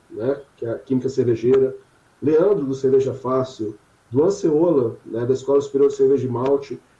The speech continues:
e a Carol Castilho, que também é da Escola Superior de Cerveja e Malte, pra dar, tipo, como se fosse uma orientação das cervejas que eles iam fazer. Qual que foi a proposta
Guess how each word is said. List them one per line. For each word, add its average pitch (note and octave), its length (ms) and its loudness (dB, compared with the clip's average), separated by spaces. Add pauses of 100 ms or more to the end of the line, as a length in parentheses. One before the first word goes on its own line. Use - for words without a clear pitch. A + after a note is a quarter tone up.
(140)
e B2 60 -2
a C3 40 0
Carol D3+ 340 0
Castilho, F3+ 520 -4
que D3+ 80 -4
também C3+ 240 2
é C3+ 40 4
da C#3 60 6
Escola C3 280 0
Superior C3+ 300 2
de C3 60 -8
Cerveja B2+ 240 -4
e B2 40 -4
Malte, C3+ 360 -8 (400)
pra F#3+ 260 0
dar, F3 540 -2 (160)
tipo, - 520 -10
como A3+ 160 -4
se - 80 -8
fosse A3 420 -2 (400)
uma G#3 380 0
orientação A#3+ 840 -2 (560)
das F3+ 280 -2
cervejas F#3 500 0
que - 100 -2
eles F3 300 0
iam E3+ 180 -2
fazer. A#2 540 -4 (680)
Qual A3+ 220 0
que A3+ 120 -2
foi F3+ 220 -2
a E3 60 -2
proposta C3+ 680 -2